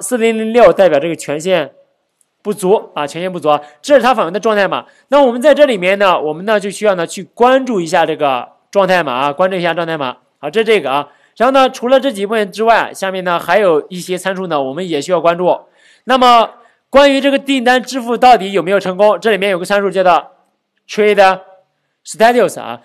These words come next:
那么 trade status 代表什么意思？也是在这个文档上面啊，往下找，找它的详细参数里面有个 trade status 啊。那么这个 trade status 的话，交易状态呢有这么几种。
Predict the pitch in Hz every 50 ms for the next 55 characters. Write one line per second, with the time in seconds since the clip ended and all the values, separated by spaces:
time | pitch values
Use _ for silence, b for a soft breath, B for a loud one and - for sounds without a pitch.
0 | _ _ _ 240 269 269 262 254 254 - 269 269 277 247 254 - - - 233 254
1 | 254 247 214 165 175 175 - 226 208 190 165 147 165 175 202 214 214 190 151 151
2 | 127 110 123 131 147 170 170 220 214 226 226 208 208 190 170 180 190 185 165 175
3 | 180 160 147 139 143 151 151 - _ _ 147 151 160 165 190 226 208 - - 170
4 | 147 147 151 156 156 170 196 208 - 175 156 185 180 196 202 202 190 156 147 151
5 | 175 185 156 139 127 160 151 - 180 180 175 180 165 165 160 - _ _ _ _
6 | _ _ _ _ _ _ _ - - 190 214 220 202 160 - 160 156 156 B B
7 | B B B B 240 285 269 269 269 277 254 254 - 262 262 269 254 262 - 226
8 | 240 247 254 226 196 170 196 185 175 190 165 - - b b b b b - 247
9 | 254 269 277 262 254 233 - 269 262 247 214 220 208 196 175 156 151 - 226 208
10 | 180 - - 190 214 190 156 104 107 131 156 - -